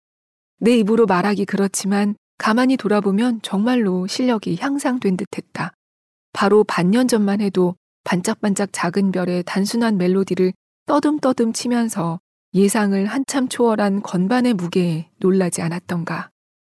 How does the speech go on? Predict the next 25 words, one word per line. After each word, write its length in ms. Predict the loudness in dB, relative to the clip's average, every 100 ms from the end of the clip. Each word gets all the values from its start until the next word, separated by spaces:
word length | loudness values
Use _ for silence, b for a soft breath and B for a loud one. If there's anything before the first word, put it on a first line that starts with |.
| _ _ -4
그때가 380 | 0 2 4 4
벌써 400 | 2 2 2 0
아득하게 500 | -2 -4 -4 -2 -2
느껴진다. 640 | -2 -4 -4 -6 -8 -8 -10 _ _ _ _ _ _
하지만 400 | -6 0 2 4
이제는 480 | 4 2 4 2 0 _ _ -2
카페에 340 | -2 0 0
손님이 400 | 2 2 4 4
있을 240 | 2 0 -2
때도 480 | 0 2 2 2 2
뻔뻔하게 720 | -2 2 2 2 2 4 4
연주하게 460 | 4 2 2 2 0
되었고 480 | 0 -4 0 -2 -2 _ _ -4
그들로부터 720 | 2 4 4 2 0 0 -2 _ _
멋지다는 640 | -2 -2 0 0 2 2 0
찬사도 520 | 0 0 2 0 -2
받고 340 | -6 -8 -6
있다. 400 | -6 -6 -8 -8 _ _ _ _ _ _
물론 280 | 2 4 4
이 160 | 4 2
모든 400 | 2 2 4 4
게 280 | 4 2 0
선생님의 500 | 0 2 2 2 0
지도 320 | 0 2 2
덕분이지만 720 | 2 -2 -2 0 0 0 0